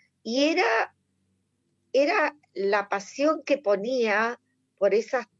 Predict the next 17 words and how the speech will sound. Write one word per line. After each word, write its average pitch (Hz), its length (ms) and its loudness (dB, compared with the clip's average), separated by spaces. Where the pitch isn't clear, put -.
primeras 208 520 -2
prácticas 202 560 -4
docentes, 196 840 -2
pero 214 240 2
también 233 760 -4
era 254 540 2
el 202 180 2
enorme 240 580 2
placer 208 500 -4
que 220 100 -6
me 208 120 -4
producía 190 680 -2
a - 20 -2
mí 196 260 -4
eso, 185 440 -4
¿no? 196 400 -4
Este, 202 1080 2